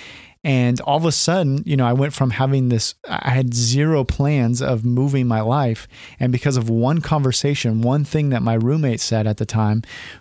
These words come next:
uh, set off this chain of decisions that I had made that really completely changed the trajectory of my life.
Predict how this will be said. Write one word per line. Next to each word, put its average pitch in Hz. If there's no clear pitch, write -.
uh, 117
set 147
off 143
this -
chain 147
of 139
decisions 131
that 123
I 135
had 123
made 135
that 120
really 156
completely 202
changed 151
the 127
trajectory 135
of 123
my 117
life. 120